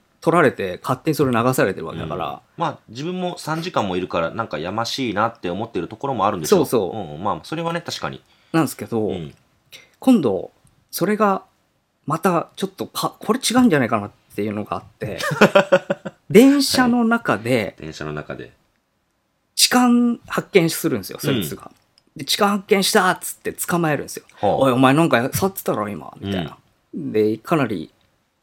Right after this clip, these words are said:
Speaker 1: 強く言うんですよね。
Speaker 2: うん。
Speaker 1: で、強く言ってるんですけど、
Speaker 2: うん。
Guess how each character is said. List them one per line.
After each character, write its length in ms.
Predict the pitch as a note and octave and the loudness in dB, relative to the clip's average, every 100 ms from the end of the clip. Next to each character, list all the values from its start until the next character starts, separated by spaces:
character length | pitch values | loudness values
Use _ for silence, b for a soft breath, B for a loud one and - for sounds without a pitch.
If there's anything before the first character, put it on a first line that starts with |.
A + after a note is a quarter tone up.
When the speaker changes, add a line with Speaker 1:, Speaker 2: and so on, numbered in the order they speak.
| - | -6
Speaker 1:
強 220 | - A2+ | 2 2
く 80 | F#2 | 2
言 100 | G2+ | -6
う 40 | |
ん 20 | |
で 20 | E2 | -6
す 60 | |
よ 120 | - - | -8 -4
ね。 60 | |
Speaker 2:
う 20 | G#2 | -4
ん。 140 | D2 b b b b | -4 b b b b
Speaker 1:
で、 320 | D3 F3+ F2 - | 4 6 6 -6
強 280 | - B3 F#3+ | 0 4 6
く 100 | B2+ | 4
言 160 | B2 C#3 | 0 0
っ 20 | |
て 420 | _ _ - F#3 | _ _ 0 2
る 120 | F#3 | 2
ん 40 | C3+ | 0
で 40 | |
す 100 | - | -4
け 100 | - | -6
ど、 280 | G2 A2+ G2+ | 0 2 2
Speaker 2:
う 40 | G#2 | 0
ん。 200 | E2 | -4